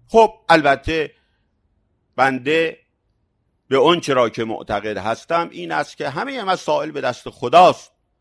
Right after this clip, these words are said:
موت و حیات به دست خداست، صحت و مرض به دست خداست، اینا همه به جای خود محفوظ، ولی از اون طرف هم وظیفه داریم که به مطالبی که به حسب ظاهر باید بهش توجه کنیم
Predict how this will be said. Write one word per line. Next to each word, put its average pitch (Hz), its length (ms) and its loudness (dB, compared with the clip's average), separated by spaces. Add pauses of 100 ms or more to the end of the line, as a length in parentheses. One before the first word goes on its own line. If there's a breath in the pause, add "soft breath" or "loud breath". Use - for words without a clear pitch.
(300)
موت 180 260 -4
و 131 140 -4
حیات 135 340 0
به 117 100 -10
دست 127 320 -6
خداست، 127 520 0
صحت 113 360 -6
و 117 60 -6
مرض 113 320 0
به 107 120 -12
دست 117 280 -4
خداست، 120 540 0 (100)
اینا 123 300 -8
همه 135 340 -6 (340 soft breath)
به 113 100 -4
جای 113 220 4
خود 120 260 -4
محفوظ، 120 640 -4
ولی 143 180 2
از 113 240 -4
اون 151 220 -6
طرف 143 360 2
هم 190 320 2 (1400)
وظیفه 123 500 0
داریم 135 520 0
که 139 500 -2 (120)
به 123 120 -2
مطالبی 123 680 -4
که 120 140 -12
به 110 140 -4
حسب 107 460 -6
ظاهر 117 840 0 (100)
باید 117 440 2
بهش 104 280 -8
توجه 107 560 -4
کنیم 180 440 -6